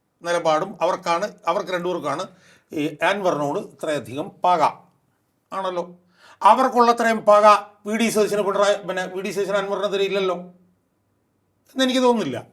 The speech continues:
ഇല്ലേ? വി ഡി സതീശനെതിരെ ഉള്ളത്, വി ഡി സതീശനെതിരെ അൻവർ നിയമസഭയിൽ ഒരു ആരോപണം പറഞ്ഞത് പിൻവലിച്ചിട്ടുണ്ട്. ഇപ്പം ആകപ്പാടെ അവർ തമ്മിലുള്ള വ്യത്യാസം, ഏ, പക, അഭിപ്രായ വ്യത്യാസം എന്ന് പറയുന്നത്,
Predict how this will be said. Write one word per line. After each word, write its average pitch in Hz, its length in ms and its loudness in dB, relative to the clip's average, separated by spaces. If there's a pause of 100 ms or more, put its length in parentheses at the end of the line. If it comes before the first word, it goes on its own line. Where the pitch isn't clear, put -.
(720)
ഇല്ലേ? 196 180 0 (720)
വി 143 120 0
ഡി 254 120 2
സതീശനെതിരെ 254 460 2
ഉള്ളത്, 208 260 2
വി 214 100 -2
ഡി 262 120 2
സതീശനെതിരെ 220 500 0
അൻവർ 214 300 -2
നിയമസഭയിൽ 220 400 -4
ഒരു 208 100 4
ആരോപണം 208 320 0
പറഞ്ഞത് 190 240 -2
പിൻവലിച്ചിട്ടുണ്ട്. 175 560 -6 (920)
ഇപ്പം 277 240 2
ആകപ്പാടെ 247 400 6
അവർ 220 160 4
തമ്മിലുള്ള 208 340 0
വ്യത്യാസം, 180 380 -4 (140)
ഏ, - 20 -4 (220)
പക, 160 140 2 (480)
അഭിപ്രായ 190 280 4
വ്യത്യാസം 208 260 -2
എന്ന് 160 100 -4
പറയുന്നത്, 131 280 -6